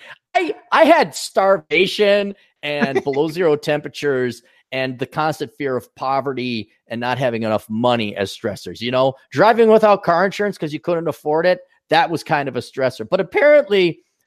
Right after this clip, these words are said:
Speaker 1: you know, sitting at an appointment for the dentist, that's, that,
Speaker 2: <laughs>
Speaker 1: that stresses you
Speaker 2: Well, you
Speaker 1: out.
Speaker 2: gotta get
Speaker 1: The
Speaker 2: to
Speaker 1: fact
Speaker 2: the
Speaker 1: you have
Speaker 2: list.
Speaker 1: the money to visit the dentist.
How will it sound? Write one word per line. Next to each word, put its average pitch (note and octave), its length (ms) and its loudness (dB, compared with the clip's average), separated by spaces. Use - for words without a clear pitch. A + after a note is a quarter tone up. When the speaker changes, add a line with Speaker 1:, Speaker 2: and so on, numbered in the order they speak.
Speaker 1:
you E3+ 100 -4
know, C3+ 240 -4
sitting C4 380 -4
at G3 120 2
an E3+ 120 0
appointment F#3+ 520 -4
for C3 140 -2
the A#2 80 -10
dentist, C3+ 600 -4
that's, - 220 -4
that, C#3+ 480 2
Speaker 2:
<laughs> - 180 -6
Speaker 1:
that D3+ 260 2
stresses D3+ 500 -4
you C#3+ 140 -6
Speaker 2:
Well, A3+ 160 4
you B3 80 2
Speaker 1:
out. G#3+ 40 -4
Speaker 2:
gotta B3+ 300 4
get B3 100 2
Speaker 1:
The F#3+ 60 0
Speaker 2:
to - 40 0
Speaker 1:
fact C#4 180 6
Speaker 2:
the - 60 -6
Speaker 1:
you A#3 60 4
have B3+ 120 8
Speaker 2:
list. - 40 -2
Speaker 1:
the G#3+ 80 0
money G3+ 320 0
to G#3 80 6
visit G#3+ 420 2
the E3+ 80 0
dentist. C#3+ 640 -2